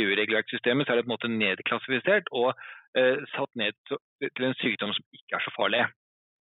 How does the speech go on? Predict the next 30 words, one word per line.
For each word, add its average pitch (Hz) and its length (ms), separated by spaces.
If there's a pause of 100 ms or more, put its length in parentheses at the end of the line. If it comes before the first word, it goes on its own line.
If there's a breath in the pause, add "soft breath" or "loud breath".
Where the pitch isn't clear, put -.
(320)
Og, 143 260
og 135 140
det 139 100
betyr 143 460
at 139 180
dette 151 300
nå, 131 320
fra 120 180
å 131 80
være 123 300
en - 80
sykdom 123 400
som 139 80
Norge 117 320
var 110 240
forpliktet - 680
til 123 200 (100)
å 127 180
bekjempe 127 640 (400)
gjennom 127 320
offentlige 165 320
tiltak, 175 420
så 135 140 (100)
er 123 140
dette 123 240 (260)
da 110 140 (160)
en 120 100 (800)
sykdom 147 400
nå 165 220 (100)
som 127 240